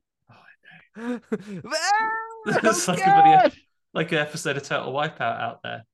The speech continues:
Speaker 2: <laughs>
Speaker 1: Literally everything's slippery.
Speaker 2: It's exactly like that.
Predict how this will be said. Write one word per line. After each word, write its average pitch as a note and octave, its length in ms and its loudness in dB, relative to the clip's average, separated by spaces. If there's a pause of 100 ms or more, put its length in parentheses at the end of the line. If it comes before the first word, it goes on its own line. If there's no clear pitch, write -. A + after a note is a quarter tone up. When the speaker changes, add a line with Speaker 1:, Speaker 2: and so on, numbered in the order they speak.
(140)
Speaker 2:
<laughs> D#4+ 240 0
Speaker 1:
Literally C#3 400 -2
everything's E3 520 -2
slippery. D3+ 680 -2 (300)
Speaker 2:
It's C4 140 -8
exactly D#4 440 0
like G3 200 0
that. D#3+ 260 -4